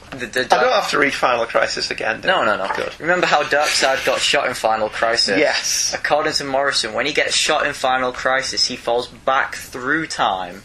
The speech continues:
Speaker 2: Yeah.
Speaker 1: destroying time, which we see in Final Crisis,
Speaker 2: Mm.
Speaker 1: and landing in the body of Boss Darkseid in this.
Speaker 2: Yes.
Speaker 1: So to us, this takes place before Final Crisis, but to Darkseid, Final
Speaker 2: It's
Speaker 1: Crisis
Speaker 2: after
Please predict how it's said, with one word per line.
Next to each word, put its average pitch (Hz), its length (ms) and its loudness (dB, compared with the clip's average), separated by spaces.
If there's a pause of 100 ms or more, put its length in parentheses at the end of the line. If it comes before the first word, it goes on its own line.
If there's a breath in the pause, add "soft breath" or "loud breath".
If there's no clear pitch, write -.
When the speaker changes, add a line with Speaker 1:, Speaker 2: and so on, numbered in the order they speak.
(160)
Speaker 2:
Yeah. 123 380 2 (200)
Speaker 1:
destroying 143 800 0
time, 117 420 0
which - 160 -12
we 123 60 -6
see 117 200 0
in 113 80 -8
Final 113 340 -2
Crisis, 107 760 -2
Speaker 2:
Mm. 131 260 -4
Speaker 1:
and 120 240 -2
landing 123 560 -2
in 123 260 -4
the 117 80 -4
body 113 380 0
of 110 200 -4 (300)
Boss 110 280 2
Darkseid 117 520 0
in 107 140 -6
this. 127 400 -2 (260)
Speaker 2:
Yes. - 460 2
Speaker 1:
So 135 560 2
to 139 320 0
us, 165 280 2
this 131 280 0
takes 123 300 -2
place 123 240 -2
before 117 320 -4
Final 107 340 -2
Crisis, 139 480 0
but - 240 -10
to 135 100 -6
Darkseid, 120 760 0
Final 117 360 0
Speaker 2:
It's - 120 -2
Speaker 1:
Crisis 120 580 2
Speaker 2:
after 139 180 2